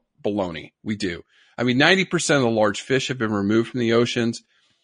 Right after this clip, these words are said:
Three quarters of fish stocks are fished at their maximum yield le-, level. They're overfished. They're depleted. And it's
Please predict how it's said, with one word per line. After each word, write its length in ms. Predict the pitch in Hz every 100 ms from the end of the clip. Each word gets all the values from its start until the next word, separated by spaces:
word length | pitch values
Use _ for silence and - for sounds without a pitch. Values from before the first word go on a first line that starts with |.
| _ _ _
Three 300 | - 131 165
quarters 420 | - 165 156 147 127
of 100 | -
fish 220 | 135 -
stocks 380 | 131 117 - 104
are 40 |
fished 320 | - 120 -
at 120 | 110 -
their 120 | 98
maximum 460 | 104 107 - 98
yield 240 | 104 131 131
le-, 280 | 135 131 -
level. 340 | 131 131 131
They're 180 | 107 -
overfished. 640 | 131 127 131 - 120 -
They're 100 | 104 98
depleted. 680 | 95 - 104 98 87 104 - _ _ _ _ -
And 300 | 110 107 107
it's 220 | 117